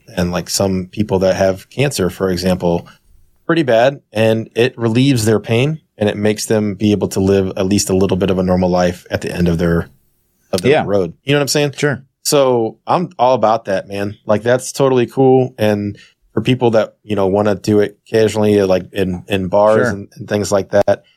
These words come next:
Speaker 1: the, the driving while high thing kinda makes me nervous,
Speaker 2: Yeah.
Speaker 1: like drunk drivers do now.
Speaker 2: Yeah.
Speaker 1: So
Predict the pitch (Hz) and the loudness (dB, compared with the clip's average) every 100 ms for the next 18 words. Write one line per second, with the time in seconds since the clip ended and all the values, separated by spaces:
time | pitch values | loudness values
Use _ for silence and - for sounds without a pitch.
0 | _ - 117 110 104 - - 113 98 120 | _ -2 2 2 0 -4 -4 -2 0 2
1 | 120 127 127 117 113 113 107 - 110 117 | 2 2 0 2 4 4 2 0 0 2
2 | 131 131 - 131 127 135 127 123 123 127 | 2 -2 -2 -2 -2 -2 0 0 -2 -2
3 | 120 117 131 165 117 90 113 120 117 117 | 0 2 2 2 2 0 -4 0 0 0
4 | 107 117 113 110 117 135 - 117 95 87 | -4 -2 0 2 2 -2 -2 0 0 -2
5 | - 131 120 | -4 0 0